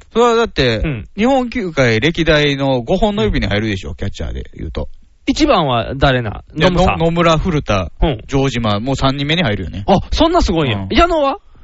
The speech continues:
Speaker 1: 矢野は五人目入るか入れへんかぐらい。
Speaker 2: あ、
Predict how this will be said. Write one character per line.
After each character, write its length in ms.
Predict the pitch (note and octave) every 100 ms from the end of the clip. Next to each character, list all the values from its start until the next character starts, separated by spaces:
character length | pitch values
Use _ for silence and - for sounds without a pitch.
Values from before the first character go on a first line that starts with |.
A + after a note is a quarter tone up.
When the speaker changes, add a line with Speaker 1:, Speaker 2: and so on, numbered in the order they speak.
| - - -
Speaker 1:
矢 200 | A3+ D4+
野 100 | D#4+
は 260 | D4 B3
五 200 | F3+ A#3+
人 160 | C4+ C4
目 80 | A#3+
入 180 | E3+
る 80 | G3
か 100 | F3+
入 160 | D3 C#3+
れ 80 | C#3+
へ 80 |
ん 60 | C#3
か 120 | C#3
ぐ 80 | C#3+
ら 120 | A#2+
い。 80 | G2+ - - -
Speaker 2:
あ、 140 | E3+